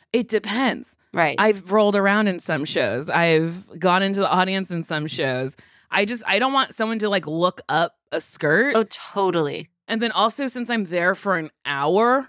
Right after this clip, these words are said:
Speaker 1: I'm like, I would rather just be in my little uniform that I know is comfortable.
Speaker 2: Yes.
Speaker 1: I know that there's not gonna be, like, a snap that falls off or, like, the pants are too tight. Like, I know everything fits.
Speaker 2: Yeah.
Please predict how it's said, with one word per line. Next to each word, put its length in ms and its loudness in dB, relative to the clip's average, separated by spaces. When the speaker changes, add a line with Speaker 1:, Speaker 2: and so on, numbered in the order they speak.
Speaker 1:
I'm 180 0
like, 340 2
I 140 2
would 160 -2
rather 340 2
just 240 -6
be 240 -4
in 80 -4
my 100 0
little 220 0
uniform 520 0
that 100 -2
I 100 0
know 380 -2
is 120 -2
comfortable. 680 0
Speaker 2:
Yes. 220 4
Speaker 1:
I 100 -2
know 260 0
that 200 -2
there's 220 -2
not 200 0
gonna 200 -2
be, 180 -2
like, 260 0
a 60 0
snap 380 -2
that 200 -2
falls 300 0
off 440 -4
or, 200 -2
like, 400 -2
the 100 -4
pants 340 -4
are 60 0
too 180 -2
tight. 240 -2
Like, 140 -2
I 80 2
know 300 0
everything 480 -4
fits. 560 -4
Speaker 2:
Yeah. 180 4